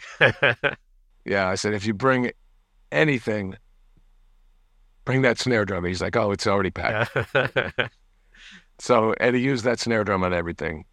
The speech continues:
Speaker 2: that, that we recorded. So, uh,
Speaker 1: So you appreciated that, yeah.
Speaker 2: Yeah, and, uh, yeah, I've just been mixing a, a couple of the songs and,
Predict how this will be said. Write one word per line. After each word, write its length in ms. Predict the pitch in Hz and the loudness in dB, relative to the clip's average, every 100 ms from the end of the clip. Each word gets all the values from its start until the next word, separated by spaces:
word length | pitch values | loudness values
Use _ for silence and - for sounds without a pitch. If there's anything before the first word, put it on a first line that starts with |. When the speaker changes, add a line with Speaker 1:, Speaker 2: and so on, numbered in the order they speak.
| _ | _
Speaker 2:
that, 180 | 87 - | -8 -6
that 100 | - | -4
we 120 | 73 | -4
recorded. 440 | 73 - 73 71 76 | -4 -4 -2 -2 -2
So, 300 | 80 76 76 | -2 0 0
uh, 200 | 76 73 - | 0 -4 -8
Speaker 1:
So 140 | - | -6
you 120 | 107 | -4
appreciated 540 | 107 127 110 107 101 95 | -2 -4 -2 -2 -2 -4
that, 320 | 98 85 - - - | -4 -6 -14 -16 -6
yeah. 180 | 104 92 - | -2 -2 -4
Speaker 2:
Yeah, 640 | - 127 135 131 117 98 82 | -4 2 4 6 6 4 2
and, 260 | 117 113 | 2 2
uh, 440 | 110 104 104 101 104 - _ _ | 2 2 0 -2 -6 -16 _ _
yeah, 200 | 123 120 | 0 2
I've 100 | 104 | 2
just 180 | 101 104 | -2 -4
been 160 | 107 117 | -2 -2
mixing 360 | 120 - 107 | -2 -2 0
a, 180 | 101 95 - | 0 -2 -6
a 100 | 98 | -6
couple 280 | - 104 110 | -2 0 2
of 80 | 101 | 0
the 60 | |
songs 440 | 104 120 113 110 101 | 0 0 2 0 -4
and, 140 | 92 | -6